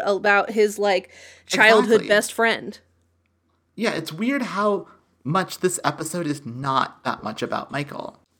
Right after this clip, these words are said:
Speaker 2: Anyway, that said, I don't know. I think part of, like, this is why I was arguing a little bit last week that, like,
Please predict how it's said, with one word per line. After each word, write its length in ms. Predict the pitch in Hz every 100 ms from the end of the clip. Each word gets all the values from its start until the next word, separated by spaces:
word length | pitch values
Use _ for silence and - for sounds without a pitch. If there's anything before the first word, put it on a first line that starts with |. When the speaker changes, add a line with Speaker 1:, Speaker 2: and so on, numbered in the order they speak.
| -
Speaker 2:
Anyway, 260 | 220 185 139
that 180 | 170
said, 280 | - 131 - -
I 80 | 196
don't 160 | 240
know. 300 | 156 131 127 _ _ _ -
I 60 |
think 280 | 214 311 -
part 220 | - 208
of, 160 | 233 -
like, 260 | 175 170 -
this 160 | 165
is 140 | 190 170
why 480 | 147 151 151 147 139
I 160 | - 131
was 220 | 131 127 -
arguing 360 | 120 120 135 131
a 60 |
little 180 | 120 120
bit 240 | 113 107 -
last 420 | 120 113 - -
week 280 | 123 120 -
that, 240 | 107 -
like, 260 | 107 110